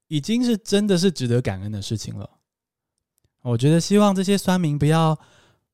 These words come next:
嗯，不只是酸民啦，或许有一些就是居心叵测的台湾人，哦，希望呢，这些人不要像被宠坏啊、自我中心的那种小孩，哦。台湾还是要团结一点，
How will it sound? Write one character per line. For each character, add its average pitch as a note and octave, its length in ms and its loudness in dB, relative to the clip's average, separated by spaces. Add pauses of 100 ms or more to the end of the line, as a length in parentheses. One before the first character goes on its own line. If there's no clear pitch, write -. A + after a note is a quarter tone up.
嗯， C#3+ 160 -4
不 D#3+ 80 -4
只 E3+ 80 4
是 D3+ 40 6
酸 D3+ 160 2
民 C3 140 -2
啦， F#2 240 -6
或 D3 140 -6
许 A#2+ 140 -6
有 G2 120 -4
一 G2+ 60 -6
些 G#2+ 160 -6
就 G#2 120 -8
是 G2 400 -8 (120)
居 G#3 200 -2
心 G#3 300 -4
叵 - 220 -8
测 - 260 -2
的 - 220 -12 (800)
台 - 120 -6
湾 A2+ 140 0
人， F#2+ 260 -4 (300)
哦， G#2+ 140 -12
希 - 180 -4
望 G#3+ 180 2
呢， F#3+ 200 0
这 G3+ 120 -2
些 G3+ 160 2
人 D#3 160 2
不 C#3 60 -2
要 E3+ 180 2
像 F3 220 -2
被 E3+ 180 2 (340)
宠 G#2+ 360 -6
坏 F#3+ 320 -2
啊、 F3 260 0
自 G#3 220 -4
我 C3 180 0
中 D#3+ 220 -2
心 F3 140 -6
的 E3 80 -2
那 D#3 60 0
种 D#3 140 -2
小 G#2+ 240 -4
孩， F#2 300 -10
哦。 G#2+ 240 -10 (640)
台 E3 120 -2
湾 G3+ 140 2
还 G3 100 2
是 E3+ 120 0
要 G3 80 4
团 C3 280 -2
结 C3+ 160 -2
一 C3+ 120 -2
点， - 180 -10